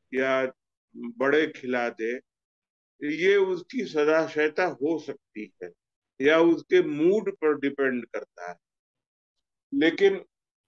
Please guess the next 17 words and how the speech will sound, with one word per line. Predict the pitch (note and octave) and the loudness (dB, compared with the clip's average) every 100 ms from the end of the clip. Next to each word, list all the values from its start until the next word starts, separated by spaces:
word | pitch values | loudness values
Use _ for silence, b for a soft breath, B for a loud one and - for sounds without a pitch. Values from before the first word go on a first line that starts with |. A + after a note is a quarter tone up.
| _ _ _ _ _ _ _ _ | _ _ _ _ _ _ _ _
यदि | B2+ C#3 D3+ D#3+ | 0 2 4 4
आपके | D#3 C#3+ - D#3+ | 4 2 -4 -2
पास | D3 D3+ D#3 _ | 2 2 0 _
पैसे | A#2 A#2+ A#2+ F3 | -6 -6 -2 -4
नहीं | D3+ C3 B2+ B2 | -4 -4 -6 -8
हैं, | G#2 G#2+ C3+ - _ _ _ _ _ _ _ _ D#3+ | -6 -6 -6 -10 _ _ _ _ _ _ _ _ 2
तो, | E3 E3 D#3 | 4 4 0
अ, | _ A#2+ C#3 C#3 C#3 C#3 C#3 C#3 | _ -6 -4 -2 -2 -2 0 2
इलाहाबाद | C#3 D3 E3+ E3+ F3 F3 | 2 2 2 2 2 2
के | F3+ F3+ | 0 0
कॉफी | E3+ D#3 C#3+ D3+ | 0 -2 -2 -2
हाउस | C#3+ D#3+ D3 _ | 0 0 -2 _
में | D#3 D#3+ D#3 _ _ _ _ _ | -8 -6 -8 _ _ _ _ _
सामान्य | - C3+ C#3 D3 D#3 D3+ | -2 -2 0 0 0 0
रूप | C#3+ D3+ C#3+ | -2 -6 -8
से | - D#3 | -6 -4
लोग | C#3 C#3+ C#3 | 2 2 0